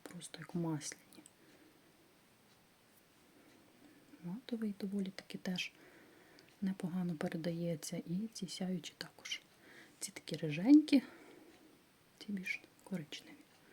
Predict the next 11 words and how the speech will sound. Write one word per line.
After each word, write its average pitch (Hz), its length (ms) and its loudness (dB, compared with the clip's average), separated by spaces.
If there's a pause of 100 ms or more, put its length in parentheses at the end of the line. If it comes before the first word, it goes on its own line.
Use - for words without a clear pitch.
(360)
Я 285 140 8
люблю 156 220 12
такі - 260 -4
відтіночки, 151 600 0
мені 208 220 8
подобаються. 160 720 -4 (1900)
Ось 247 200 6
такі - 440 4 (440)
палеточки, 277 960 6 (120)
ось - 140 -8
такі 247 500 6